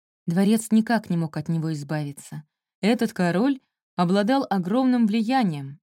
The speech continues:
а кроме того, говорил Маэш, создавать вакуум власти в могущественной преступной организации слишком опасно.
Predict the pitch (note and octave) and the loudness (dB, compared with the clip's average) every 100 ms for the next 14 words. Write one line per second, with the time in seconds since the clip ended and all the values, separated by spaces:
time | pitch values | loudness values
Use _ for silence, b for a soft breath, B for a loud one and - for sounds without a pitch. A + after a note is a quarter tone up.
0 | - D#3 F3 G#3 A3+ G#3+ D#3+ D3 C#3+ - | -10 -8 -2 0 2 0 -4 -4 -6 -6
1 | D#3+ D#3+ D#3+ D#3+ E3 D#3+ D3+ - - _ | -4 -2 -2 0 0 -2 -6 -10 -16 _
2 | _ _ - F3 E3 G3 B3 C4 A3 A#3 | _ _ -8 -4 0 2 2 0 2 2
3 | A3 G#3 F#3+ G3+ A3+ - - D#3 F3+ F#3 | 2 0 2 0 0 -4 -6 0 0 0
4 | G3 F#3 - F3+ F3 F3 F3 - F#3+ F3 | -4 -8 -2 0 0 -4 -4 -4 -2 -2
5 | E3 D#3+ E3 D#3 F3 A3+ - D#3 - B3+ | -2 -2 -2 -2 0 -2 -4 -10 -6 -6
6 | D4 - D#3+ D3+ D#3 D3 - D3+ | -4 -4 -4 -4 -8 -8 -10 -14